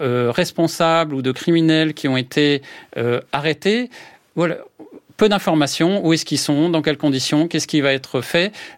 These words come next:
euh, euh, on l'ignore. Euh, et de la même, euh, manière, je dirais, pour là, euh, retourner le, le, le,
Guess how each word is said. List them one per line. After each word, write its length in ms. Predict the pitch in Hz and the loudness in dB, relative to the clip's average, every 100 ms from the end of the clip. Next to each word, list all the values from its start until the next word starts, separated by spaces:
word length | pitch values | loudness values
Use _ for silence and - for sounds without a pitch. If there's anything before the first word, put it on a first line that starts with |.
| - | -2
euh, 500 | 135 135 139 139 143 | 0 2 2 0 -2
euh, 160 | 151 139 - | 0 0 2
on 100 | 170 | 2
l'ignore. 480 | 190 202 170 131 127 - - - | 4 4 2 -2 -8 -14 -18 -8
Euh, 1040 | 120 123 123 127 127 123 123 123 123 143 - - | -4 0 0 2 0 0 0 -2 -4 -6 -8 -6
et 120 | 135 | -4
de 120 | 131 | 2
la 140 | 151 147 | 2 4
même, 420 | 156 170 165 156 | 2 2 2 0
euh, 180 | 147 135 | 0 -2
manière, 320 | 139 143 185 170 | 0 2 0 0
je 100 | 143 | 0
dirais, 400 | 139 139 147 143 123 | 0 0 -2 -2 -6
pour 200 | - 123 | -4 -2
là, 200 | 127 131 | 0 0
euh, 160 | 123 117 | -2 -4
retourner 440 | 127 156 151 147 143 | -2 -2 2 2 2
le, 160 | 127 | 0
le, 360 | 123 131 127 127 | -2 -2 -2 -2
le, 300 | 120 120 | -2 -2